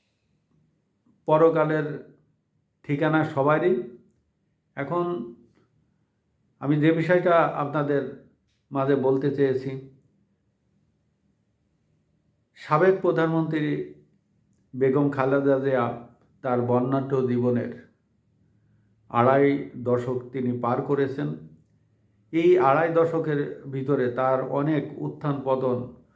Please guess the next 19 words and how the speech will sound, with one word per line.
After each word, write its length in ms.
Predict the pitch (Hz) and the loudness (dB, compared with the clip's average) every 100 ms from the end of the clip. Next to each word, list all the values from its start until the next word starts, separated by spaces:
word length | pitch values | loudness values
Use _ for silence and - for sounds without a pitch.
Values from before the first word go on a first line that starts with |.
| _ - | _ -10
অনেক 340 | 123 147 160 | -4 -2 -2
কিছু 260 | 156 143 143 | -4 -4 0
আছে। 340 | 135 - 143 143 - _ _ _ _ _ _ _ _ _ _ _ _ _ _ _ _ _ _ _ _ _ _ _ _ _ _ _ _ - | 0 -2 -8 -10 -18 _ _ _ _ _ _ _ _ _ _ _ _ _ _ _ _ _ _ _ _ _ _ _ _ _ _ _ _ -2
বেগম 400 | 139 160 190 185 | 2 4 4 2
খালেদা 420 | 156 165 180 175 | 0 0 2 2
জিয়ার 220 | 175 170 | 2 0
সাথে 640 | 156 156 156 170 170 - - _ _ _ _ _ _ _ | 0 -2 0 0 0 -6 -12 _ _ _ _ _ _ _
সাবেক 460 | - 139 151 165 165 | -2 2 4 4 2
প্রধানমন্ত্রী 600 | 143 156 151 151 147 139 | -2 -2 -2 -4 -4 -6
শেখ 300 | - 143 135 | -2 -2 -2
হাসিনার 720 | 131 143 127 110 - - _ _ _ _ _ _ | -4 -4 -4 -4 -8 -16 _ _ _ _ _ _
একটা 360 | 143 143 - 170 | -6 -4 2 2
যো-, 360 | 131 160 165 | 2 0 0
যোগসূত্র 720 | 131 156 160 - 160 - 120 | 0 2 2 -2 -8 -2 0
আছে। 240 | 101 98 - - _ _ _ _ | 0 -4 -12 -18 _ _ _ _
কারণ 360 | 151 156 170 151 | 0 2 2 0
বাংলাদেশে 840 | 120 143 180 190 180 151 - 131 | 2 2 4 4 2 0 -2 -4
যা 460 | 120 120 135 156 156 | -2 0 2 2 0
কিছু 600 | 139 127 127 117 - - | -4 -4 -4 -4 -6 -16